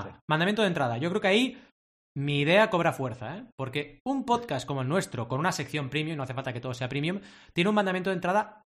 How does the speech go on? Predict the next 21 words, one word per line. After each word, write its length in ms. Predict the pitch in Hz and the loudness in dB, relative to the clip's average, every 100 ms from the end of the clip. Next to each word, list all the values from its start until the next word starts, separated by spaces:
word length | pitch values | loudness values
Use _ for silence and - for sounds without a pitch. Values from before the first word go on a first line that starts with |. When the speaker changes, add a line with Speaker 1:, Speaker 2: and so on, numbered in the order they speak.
| _ | _
Speaker 2:
altísimo, 580 | 139 123 208 254 214 120 | -2 0 -2 -2 -2 -4
súper, 360 | 147 135 123 - | -4 -4 -6 -8
súper 240 | - 131 127 | -6 -4 0
bueno, 220 | 208 240 | 0 0
porque 280 | 147 127 120 | 0 -4 -4
no 160 | 147 | -2
pueden 220 | 160 196 175 | 0 0 0
clonarnos 540 | 135 175 214 139 107 | 2 4 4 2 -4
de 80 | 117 | -6
momento. 380 | 120 185 123 101 | -6 -6 -8 -10
Entonces, 280 | 101 120 - - | -8 -8 -10 -8
no 100 | 139 | -2
pueden 160 | 156 185 | 0 2
clonarnos 320 | 175 151 139 | 2 2 2
a 60 | 127 | -2
los 120 | 117 | 0
cuatro. 380 | 185 196 101 113 | -2 -2 -6 -6
Somos 260 | 151 170 | -2 0
un 80 | 196 | 0
producto 340 | 160 175 180 156 | 0 0 0 -2
único. 420 | 196 131 92 | -2 -6 -10